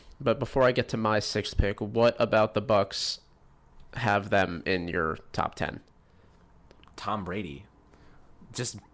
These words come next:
Speaker 2: it, like, like you said about Russell Wilson,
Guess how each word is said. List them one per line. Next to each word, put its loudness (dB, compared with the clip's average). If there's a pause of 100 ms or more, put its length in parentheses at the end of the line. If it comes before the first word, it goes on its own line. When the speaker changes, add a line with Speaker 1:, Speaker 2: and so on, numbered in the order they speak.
(140)
Speaker 2:
it, -8 (420)
like, -4
like -4
you 0
said -2
about 2
Russell -4
Wilson, -6